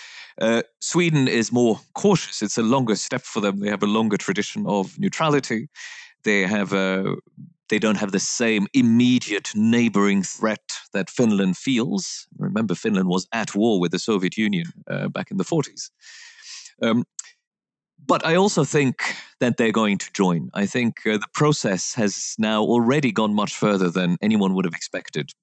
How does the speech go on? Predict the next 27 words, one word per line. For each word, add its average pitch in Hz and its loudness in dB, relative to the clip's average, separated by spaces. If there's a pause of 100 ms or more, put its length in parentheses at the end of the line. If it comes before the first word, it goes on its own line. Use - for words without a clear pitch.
(120)
just - -6
a - -6
few 104 -2
months 101 -2
ago. 85 -8 (640)
Uh, 98 -2 (800)
I 113 2
think 120 -2
there's 110 0
a, 104 0
there's 101 -2
a 101 -2
process 139 0
that 101 -4
has - -6
to - -14
be, 95 -2
has 123 -4
to 110 -4
happen. 127 -4
People 110 -4
have 104 -2
to - -14
process 160 0
this. - -10 (840)
But 131 0
already 127 2